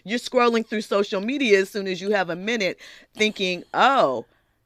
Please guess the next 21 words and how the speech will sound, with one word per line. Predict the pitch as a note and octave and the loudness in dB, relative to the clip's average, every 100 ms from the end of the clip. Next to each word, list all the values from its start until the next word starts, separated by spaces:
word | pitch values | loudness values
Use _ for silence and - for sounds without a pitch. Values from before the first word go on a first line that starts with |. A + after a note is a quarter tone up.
| _ _ - | _ _ -14
it's | - | -4
something | D4 G3 D#3 | -2 0 -2
wrong | E3 A3 C4 G#3+ F3 | 0 2 2 0 0
that | E3 | 0
I'm | E3 E3 | 0 -2
at | D3+ | -4
home. | G3+ A3 G3 E3 - | -2 -2 -2 -4 -4
I | E3+ | -4
need | A#3 A3 | -4 -6
to | F3 | -8
be | F3 D#3+ | -4 -4
out | D#3 | -4
there | E3 D#3 | -4 -4
doing | D#3 D#3 A#2+ C3+ | -4 -6 -6 -4
that." | E3+ B2 A#2 | -2 -4 -6
And | E3 | -6
they're | C4+ | -4
probably | C#4 C4 G#3 F#3+ | -4 -6 -6 -4
not | F3 | -4
even | E3+ C#3+ | -4 -4
having | D#3 B2 B2+ | -4 -4 -8